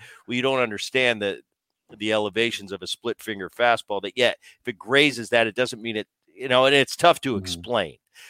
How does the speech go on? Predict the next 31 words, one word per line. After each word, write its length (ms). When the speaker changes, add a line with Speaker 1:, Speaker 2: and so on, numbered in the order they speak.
Speaker 1:
So 480
I 120
think 240
we 160
are 220
going 240
that 200
way 220
as 160
much 320
as 120
I'm 180
on, 340
I'm 220
on 180
board 260
with 180
you, 140
Tyler. 520
I, 160
I, 260
I 140
like 400
the 100
human 360
element 460
of 60
the 80
game. 400
Uh, 360
I, 80